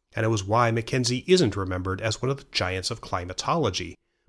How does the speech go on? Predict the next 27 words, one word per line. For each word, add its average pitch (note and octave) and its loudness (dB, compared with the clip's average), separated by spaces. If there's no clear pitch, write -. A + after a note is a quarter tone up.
but B2+ -2
we'll D3 2
return B2+ 2
to G#2+ -4
the F#2 -4
fifty-four G2 -6
years D3+ 2
business E2+ -6
in - -8
a F#2 -2
moment. G2 -2
Basically F#3 6
what B2+ 8
he G#2+ 4
did C#3+ 6
was A2+ 2
to G#2+ -2
classify B2+ 4
each D#3+ -2
day G2 6
according A2+ 2
to C#3 0
the D3 0
direction G2+ 0
of F2+ -4
its - -6
winds. G2 2